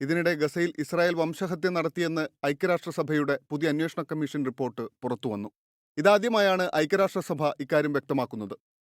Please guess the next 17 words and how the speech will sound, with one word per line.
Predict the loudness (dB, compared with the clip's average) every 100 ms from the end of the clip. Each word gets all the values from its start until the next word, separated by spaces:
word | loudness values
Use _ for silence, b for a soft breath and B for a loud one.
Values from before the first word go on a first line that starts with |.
| _ -4
ഇസ്രായേൽ | 2 4 4
പ്രസിഡന്റ് | 0 2 0 0 -2 -2
ഐസക് | 2 0 0
ഹെർസോഗും | -4 0 0 0 -4 -4
പ്രധാനമന്ത്രി | -2 0 0 0 0 -2 0
ബെഞ്ചമിൻ | 0 2 0 0
നെതന്യാഹുവും | 0 0 0 0 0 -2 -4 _ -2
മുൻ | -2 0
പ്രതിരോധ | 2 4 4 2 0
മന്ത്രി | 0 -2 -2 _ 2
യോവ് | 2 4 4
ഗാലന്റും | 2 2 -2 -6 -4 -2
വംശഹത്യയ്ക്ക് | 0 -2 -4 -2 -4 -4
ഉത്തരവാദികളാണെന്ന് | 0 2 4 2 2 2 2 2 0 -2 _ -2
യു | 0 2
എൻ | 0
അന്വേഷണ | 0 -2 -4